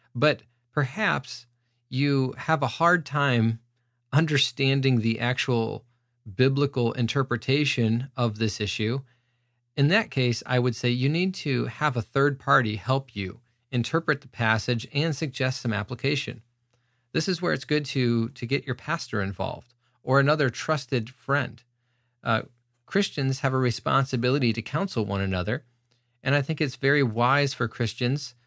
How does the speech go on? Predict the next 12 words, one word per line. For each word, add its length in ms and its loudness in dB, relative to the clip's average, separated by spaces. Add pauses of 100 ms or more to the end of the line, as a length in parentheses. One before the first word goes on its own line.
(420)
to 400 0
use 480 -2
the 100 0
Word 260 2
of 140 -4
God 320 2
in 240 0
their 120 -2
counseling 560 2
with 180 0
one 140 2
another 480 0